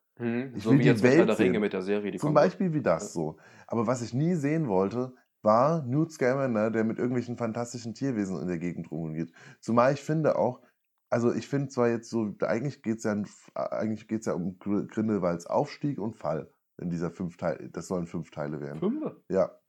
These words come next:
Speaker 1: Uiuiui.
Speaker 2: Und, ähm,
Speaker 1: Aber der Teil zwei war richtig Schmutz.
Speaker 2: ich fand ihn trotzdem, also Teil eins fand ich eigentlich ganz gut damals,
Speaker 1: Ja.
Speaker 2: auch wenn ich eigentlich die Handlung gar nicht so toll fand, weil ich mir so dachte, äh, und warum ist das
Speaker 1: Ich mu-,
Speaker 2: relevant für mich?
Speaker 1: ich muss echt sagen,
Speaker 2: So.
Speaker 1: ich fand Teil eins ist eigentlich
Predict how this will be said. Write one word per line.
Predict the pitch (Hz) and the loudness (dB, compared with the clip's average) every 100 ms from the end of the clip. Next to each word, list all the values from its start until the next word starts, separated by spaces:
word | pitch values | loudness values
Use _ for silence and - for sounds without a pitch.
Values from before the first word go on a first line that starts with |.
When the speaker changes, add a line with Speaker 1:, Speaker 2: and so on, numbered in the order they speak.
| - | -8
Speaker 1:
Uiuiui. | 135 110 95 98 | -4 -4 -2 2
Speaker 2:
Und, | 135 156 - | 4 4 0
ähm, | 110 131 131 120 | 0 0 0 0
Speaker 1:
Aber | 101 | 2
der | 101 | 2
Teil | - 104 | 2 -2
zwei | - 101 107 | 2 0 2
war | 92 | 0
richtig | 101 98 | -4 -10
Schmutz. | - 98 92 - _ - - | -8 -8 -8 -14 _ -20 -6
Speaker 2:
ich | 117 - | -4 0
fand | 131 139 - | 2 2 0
ihn | 120 110 | -2 2
trotzdem, | 117 123 - 131 123 | 2 2 2 0 2
also | 113 104 | -2 -4
Teil | 92 95 | 2 4
eins | 95 139 | 6 2
fand | 151 139 | -2 -4
ich | 120 | -2
eigentlich | 110 123 113 | -2 -2 -4
ganz | 101 | -8
gut | - 123 | -8 -4
damals, | 135 117 117 | 2 2 4
Speaker 1:
Ja. | 92 | 2
Speaker 2:
auch | 110 | 2
wenn | 110 | 2
ich | 110 98 | 0 0
eigentlich | 101 104 - | 0 0 -4
die | - 90 | -6 -2
Handlung | 104 113 113 | -4 -2 -2
gar | 101 101 | 0 0
nicht | 110 | -2
so | 101 | -8
toll | - 104 107 | -4 -4 -2
fand, | 113 107 98 | -4 -4 -2
weil | 85 | -2
ich | 90 | -2
mir | 92 | -6
so | 87 | -6
dachte, | 90 90 92 78 - _ | -6 -6 -8 -10 -16 _
äh, | - - - - - | -16 -16 -18 -20 -14
und | 82 85 | -12 -8
warum | 80 87 73 | -6 -6 -8
ist | 104 | -10
das | |
Speaker 1:
Ich | - | -4
mu-, | 110 | -2
Speaker 2:
relevant | 92 95 110 | 2 0 0
für | 131 | -6
mich? | 123 139 | -8 -8
Speaker 1:
ich | - | -4
muss | 110 104 | -2 0
echt | 104 - | -4 -4
sagen, | 101 104 | 0 2
Speaker 2:
So. | 101 | 0
Speaker 1:
ich | - | -2
fand | 104 98 | -6 -6
Teil | 101 90 | -6 -6
eins | 85 104 | -6 -6
ist | 107 - | -10 -10
eigentlich | 101 101 98 98 95 _ | -8 -8 -8 -8 -8 _